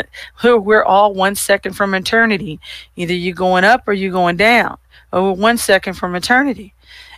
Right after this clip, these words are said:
And, um, people don't realize the position they're in as unbelievers and how, um, what, uh,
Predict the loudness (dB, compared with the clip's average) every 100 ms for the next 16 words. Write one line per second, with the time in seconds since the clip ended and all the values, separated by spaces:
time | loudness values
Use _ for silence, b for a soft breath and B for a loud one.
0 | _ 0 2 2 -2 -4 0 2 2 -2
1 | -8 _ -8 -4 0 2 2 2 2 4
2 | 4 2 0 -2 -2 -2 0 0 0 0
3 | 2 2 0 -4 -12 B B B 0 2
4 | 2 2 2 0 0 0 -2 -4 -6 -10
5 | _ _ _ _ -2 0 2 2 4 4
6 | 2 -2 -6 -4 -4 -6 -12 _ _ _
7 | _ _ _ _ _ _ -10 -10 -10 -12
8 | -6 -6